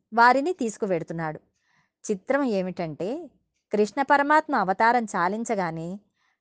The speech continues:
పది మంది గోపబాలుర చేతిలో గాంధీవం ఉన్న అర్జునుడు ఓడిపోయాడు.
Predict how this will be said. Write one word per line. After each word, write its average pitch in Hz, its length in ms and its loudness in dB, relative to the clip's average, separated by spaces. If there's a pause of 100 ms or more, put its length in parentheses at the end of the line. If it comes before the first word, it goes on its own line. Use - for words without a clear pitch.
(100)
పది 214 220 4
మంది 226 300 -2
గోపబాలుర 247 680 2
చేతిలో 185 640 -4 (400)
గాంధీవం 254 840 4
ఉన్న 240 180 0
అర్జునుడు 254 540 0
ఓడిపోయాడు. 170 680 -2